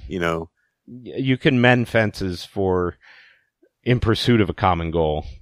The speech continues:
Speaker 1: Right.
Speaker 2: But I
Speaker 1: So
Speaker 2: also
Speaker 1: both,
Speaker 2: think,
Speaker 1: both,
Speaker 2: I
Speaker 1: both
Speaker 2: don't know if
Speaker 1: people
Speaker 2: LeBron
Speaker 1: publicly lambasted, you know, a, one of their athletes, and then years later they were back together again, winning a title. I mean, there's some similarities, right?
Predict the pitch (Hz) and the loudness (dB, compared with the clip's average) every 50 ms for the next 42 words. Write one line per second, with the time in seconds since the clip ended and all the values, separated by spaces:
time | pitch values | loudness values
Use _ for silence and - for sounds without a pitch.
0 | _ _ - 262 160 107 95 147 156 180 208 202 - 113 104 151 135 - - 147 | _ _ -4 0 2 2 2 2 2 2 2 2 2 2 2 0 0 -2 -2 -2
1 | 151 143 117 107 - - 143 147 139 - - 120 151 220 139 139 156 139 127 127 | -2 -2 -2 -6 -4 -2 0 0 0 0 -2 -2 0 2 2 2 0 -2 -2 -2
2 | 127 120 117 104 120 113 110 107 107 104 - _ _ _ - 113 113 113 90 120 | -2 -2 -2 -2 -2 0 2 2 2 2 0 _ _ _ -12 -8 -8 -6 -2 2
3 | 127 131 117 127 123 - - 120 113 110 110 107 104 101 101 104 98 95 98 87 | 2 2 4 4 2 2 0 -8 -10 -10 -8 -8 -4 0 2 2 2 2 2 4
4 | 98 98 98 101 101 - - 98 92 90 90 90 87 87 101 - _ _ _ - | 4 6 6 4 2 0 -2 0 2 2 2 0 -2 -6 -14 -16 _ _ _ -6
5 | 95 92 90 87 87 85 87 85 - 85 92 90 87 87 87 87 92 92 _ _ | -4 -2 -2 0 0 0 0 0 0 2 2 4 4 2 2 0 -2 -6 _ _
6 | _ _ _ _ _ _ - 95 104 110 110 110 98 87 98 98 98 95 92 92 | _ _ _ _ _ _ -4 0 0 2 2 2 0 2 2 2 4 4 4 2
7 | 90 90 92 - _ _ _ _ _ _ _ _ _ _ _ _ - 92 104 113 | 2 0 -4 -10 _ _ _ _ _ _ _ _ _ _ _ _ -2 0 0 0
8 | 120 - - 92 90 87 87 92 92 - - 92 90 90 87 87 85 87 90 92 | 0 0 0 0 0 0 0 -2 -4 -4 -6 -4 -2 -2 -2 -4 -4 -4 -2 -2
9 | 90 90 90 - 92 92 98 98 95 90 90 87 92 98 _ _ - 85 90 90 | -2 -2 -2 -2 0 2 2 2 2 2 0 0 -2 -4 _ _ -2 0 2 2
10 | 92 90 87 - 92 95 98 - - 104 92 107 123 120 110 101 95 92 98 95 | 2 2 2 2 0 0 0 0 -2 0 2 2 2 2 2 0 0 2 2 0
11 | 95 95 95 95 95 95 92 92 90 - 107 113 127 98 - 85 87 90 92 92 | 0 0 0 0 0 0 0 0 -2 0 2 2 2 2 0 -2 -2 0 0 0
12 | 92 98 101 92 - - 95 98 92 - - - 90 85 87 85 82 85 87 101 | 2 2 2 2 0 0 0 0 0 0 0 0 0 0 2 2 2 4 4 2
13 | 101 95 90 90 85 92 117 143 | 2 0 -2 0 2 2 2 0